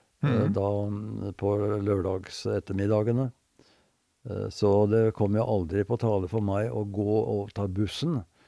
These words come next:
Speaker 1: til, eh, eh, litt Gråkallen her,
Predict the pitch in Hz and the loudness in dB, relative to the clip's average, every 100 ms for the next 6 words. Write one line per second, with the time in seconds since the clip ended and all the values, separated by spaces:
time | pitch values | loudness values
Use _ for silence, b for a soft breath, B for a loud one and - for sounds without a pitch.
0 | b _ - 104 101 104 107 104 104 101 | b _ -2 0 2 2 2 2 2 0
1 | 95 90 90 101 98 101 98 95 92 92 | -4 -8 -10 -8 -6 -6 -6 -6 -10 -14
2 | - b b b - 90 - - 110 107 | -20 b b b -10 -10 -10 -8 -2 0
3 | 92 90 90 95 104 110 | 0 0 -2 -2 -2 -4